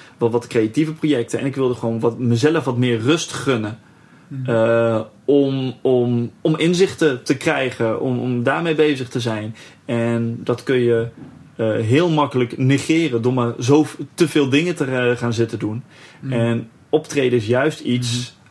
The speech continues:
Speaker 2: Mhm.
Speaker 1: eh, waardoor je snel een ander, een fout zelfbeeld kan krijgen. Omdat als het goed gaat, dan krijg je, dan krijg je allemaal, eh,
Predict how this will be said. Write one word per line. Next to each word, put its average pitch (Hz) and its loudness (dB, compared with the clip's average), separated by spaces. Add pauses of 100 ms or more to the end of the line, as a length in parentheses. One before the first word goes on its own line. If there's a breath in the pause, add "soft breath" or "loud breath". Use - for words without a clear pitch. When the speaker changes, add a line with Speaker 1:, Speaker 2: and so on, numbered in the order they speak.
Speaker 2:
Mhm. 117 -2
Speaker 1:
eh, 110 -2
waardoor 127 2
je 120 0
snel 135 -2
een 117 -4
ander, 120 -2
een 123 -2
fout 120 -2
zelfbeeld 135 -2
kan 113 -6
krijgen. 110 -6
Omdat 127 -2 (200 loud breath)
als 120 -2
het 117 -12
goed 190 0
gaat, 110 -6 (240 loud breath)
dan 165 -2
krijg 127 -2
je, 143 -2
dan 139 -2
krijg 110 -6
je - -10
allemaal, 175 2
eh, 175 2